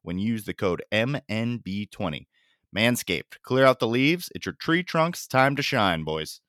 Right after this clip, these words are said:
All right, we're coming back, sir. It's Hate Week. We're talking rivalries. We like to do this every year when we get to a rivalry game. We'll probably do it again come Ohio State. Talk about the significance of rivalries.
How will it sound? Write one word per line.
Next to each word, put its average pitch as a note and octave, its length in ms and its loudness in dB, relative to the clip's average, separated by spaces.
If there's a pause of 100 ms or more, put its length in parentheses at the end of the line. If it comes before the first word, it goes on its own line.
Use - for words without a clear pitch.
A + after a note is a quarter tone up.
(380)
All F3 80 6
right, D#3 100 8
we're E3+ 80 2
coming F3 300 4
back, D3+ 260 6
sir. D3+ 200 4
It's C#3 120 0
Hate C#3 220 2
Week. A#2+ 260 -2
We're C3 80 -4
talking C3 400 -2
rivalries. G#2+ 880 -4
We C3 100 -8
like B2 200 -2
to A#2 100 -12
do A2 220 -6
this G#2 180 -6
every G2+ 360 -4
year G2 440 -6
when F#2 220 -8
we F#2+ 220 -10
get G2+ 220 -10
to G2 120 -12
a F2+ 60 -10
rivalry F#2 400 -6
game. G2+ 180 -8
We'll C3+ 80 -10
probably C3 320 0
do C3 160 -6
it B2+ 40 -6
again C3+ 280 -6
come A#2+ 180 -6
Ohio A#2 280 -4
State. A#2 340 -8
Talk C#3+ 280 -2
about B2 240 0
the B2 80 -12
significance A#2 720 -8
of F#2+ 120 -12
rivalries. G2 840 -4